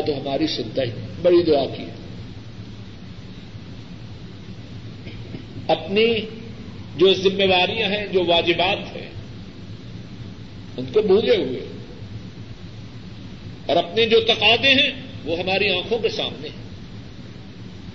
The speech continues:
رسول مکرم صلی اللہ علیہ وسلم کس طرح صبر و ثبات سے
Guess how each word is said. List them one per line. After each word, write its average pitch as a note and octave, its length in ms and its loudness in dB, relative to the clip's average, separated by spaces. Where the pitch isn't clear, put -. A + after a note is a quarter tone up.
رسول E3+ 380 4
مکرم D#3 520 2
صلی C3+ 300 0
اللہ C3 200 2
علیہ B2 320 0
وسلم - 600 -4
کس F#3 300 4
طرح D#3 320 6
صبر E3 360 2
و F3+ 100 6
ثبات D#3+ 560 2
سے - 100 -6